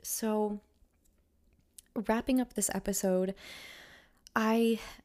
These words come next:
like I said in the beginning, don't want to fully demonize comparison or make it the root of all evil, because like we covered in the beginning, when comparing ourselves to solid and inspiring role models,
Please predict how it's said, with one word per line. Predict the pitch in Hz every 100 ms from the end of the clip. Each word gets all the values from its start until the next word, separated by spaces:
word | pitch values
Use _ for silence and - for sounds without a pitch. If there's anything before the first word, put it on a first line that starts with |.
| _ _ _ _
like | 240 302 302
I |
said | - 247
in |
the | 214
beginning, | 196 175 165 226
don't | 226 220
want | 254 330
to | -
fully | - 220 214 220
demonize | 196 196 254 - 165
comparison | - 185 - 185 - 185 233 285
or | - 202
make | 190 190 185
it | 185 - - -
the | 208
root | 196 165 175 196 185 - -
of | 196 -
all | 190 185
evil, | 185 170 - 170 262 - - - - _
because | 214 - 233
like | 240 240
we | 220
covered | - 294 - 180 208
in | 202
the | 196
beginning, | 190 180 196 240
when | 214 208
comparing | - 214 202 - 269 277
ourselves | 226 - 202 202 -
to | - 208
solid | 190 - 202 190 202 220
and | 202
inspiring | 190 - - 196 190 208 226
role | 240 269
models, | 277 311 349 370